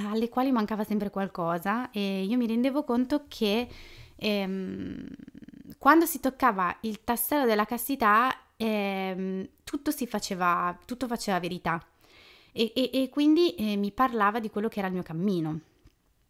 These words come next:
Quindi, eh, nel momento in cui si arrivava a parlare di quello, nel momento in cui ci si arrivava a confrontare su quello, eh, io capivo se era la mia strada oppure no.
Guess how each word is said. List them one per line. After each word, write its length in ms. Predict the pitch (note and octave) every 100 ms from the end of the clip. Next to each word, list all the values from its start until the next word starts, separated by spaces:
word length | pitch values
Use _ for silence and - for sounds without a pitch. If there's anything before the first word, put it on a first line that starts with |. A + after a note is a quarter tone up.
| - -
Quindi, 360 | - B3 G3 -
eh, 80 | G3+
nel 240 | G3+ G#3+
momento 240 | C4 D4
in 60 | D4
cui 100 | C4
si 120 | B3+
arrivava 300 | A3+ G#3+ G#3
a 40 | G3
parlare 320 | G3 G3+ B3
di 120 | G#3+
quello, 420 | - A3+ F#3 F3+
nel 140 | F3+ F#3
momento 300 | A3+ C4 A3
in 100 | G3
cui 120 | A3
ci 120 | -
si 100 | G#3
arrivava 300 | G#3 G3 F3+
a 40 |
confrontare 580 | F3+ G3 G#3 G#3+ G#3+ G3+
su 220 | - - A3
quello, 600 | A3+ F#3+ F3+ F3+ A3 D#4 - - - - -
eh, 760 | A3 A3 G#3+ G#3 G#3 G#3 G3 G3+
io 180 | E4 F#4
capivo 320 | D#4 C#4+ C#4+
se 120 | B3+
era 80 | G3+
la 100 | F#3+
mia 120 | G3+
strada 300 | G#3 F3 E3+
oppure 240 | E3+ D#3+
no. 140 | D3+